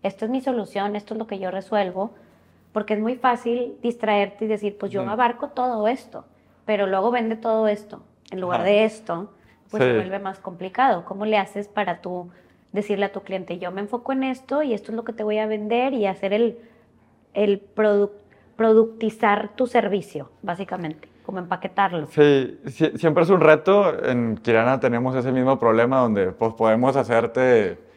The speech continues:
Speaker 2: Big Data y
Speaker 1: Ujú.
Speaker 2: podemos hacerte una aplicación o un móvil web sencilla, ¿no?
Speaker 1: Ajá.
Speaker 2: Este, y, y aquí
Speaker 1: Hasta
Speaker 2: en
Speaker 1: una
Speaker 2: medio
Speaker 1: página web.
Speaker 2: Sí, hasta una página web y aquí en medio hay un, miles de servicios, ¿no? Entonces, lo,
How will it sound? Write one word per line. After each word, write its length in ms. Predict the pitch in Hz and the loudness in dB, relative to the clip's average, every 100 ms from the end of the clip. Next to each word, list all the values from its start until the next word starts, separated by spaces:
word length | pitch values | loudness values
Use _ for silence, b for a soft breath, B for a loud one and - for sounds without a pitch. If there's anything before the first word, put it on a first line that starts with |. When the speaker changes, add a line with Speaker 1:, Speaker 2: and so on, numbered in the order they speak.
| b b b _ _ _ _ - _ _ | b b b _ _ _ _ -20 _ _
Speaker 2:
Big 280 | 110 127 120 | -4 0 4
Data 500 | 120 - 147 151 151 - | 4 4 2 2 -2 -10
y 240 | 214 120 127 | -6 -2 -2
Speaker 1:
Ujú. 80 | |
Speaker 2:
podemos 420 | 113 113 107 113 120 | 2 2 2 0 -2
hacerte 920 | 107 110 95 - 113 110 98 90 87 | -2 -2 -4 0 2 2 2 0 -2
una 220 | 95 104 | -4 -4
aplicación 680 | 104 117 107 98 101 104 104 | -2 -2 -2 -2 -2 0 -2
o 80 | 101 | -4
un 220 | 92 87 98 | -6 -8 -2
móvil 400 | 104 107 113 107 | 0 2 0 0
web 380 | 104 98 98 - - _ _ | 2 2 0 -4 -20 _ _
sencilla, 540 | - 104 123 117 92 | -8 -4 -2 -2 -2
¿no? 260 | 98 117 127 - | -4 -6 -8 -8
Speaker 1:
Ajá. 100 | 113 | -8
Speaker 2:
Este, 480 | - 113 101 87 - _ - | -4 -2 -2 -2 -10 _ -18
y, 640 | - 90 80 - - 87 | -14 -14 -14 -14 -12 -6
y 40 | 101 | -4
aquí 0 | |
Speaker 1:
Hasta 260 | 104 117 | -2 0
Speaker 2:
en 60 | 120 | 2
Speaker 1:
una 80 | 135 | 4
Speaker 2:
medio 260 | 127 131 131 | 6 6 6
Speaker 1:
página 120 | 226 | 4
web. 200 | 220 - - - | 2 0 -4 2
Speaker 2:
Sí, 120 | 147 | 6
hasta 280 | 127 117 123 | 6 6 2
una 160 | 120 117 | 2 4
página 300 | 135 139 127 | 2 2 4
web 200 | 123 123 | 6 4
y 20 | |
aquí 180 | 120 110 | 2 0
en 80 | 107 | 2
medio 220 | 110 113 | 4 4
hay 100 | 113 | 4
un, 440 | 113 120 113 110 123 | 0 -2 -2 -2 -2
miles 360 | 117 110 117 | 0 0 0
de 100 | 113 | -2
servicios, 540 | 104 104 113 107 90 98 | -2 -2 -4 -4 -6 -4
¿no? 160 | 110 | -2
Entonces, 480 | 113 110 104 110 - b b b b b | -2 -2 -2 -4 -8 b b b b b
lo, 560 | 113 131 131 120 - | 2 6 6 6 0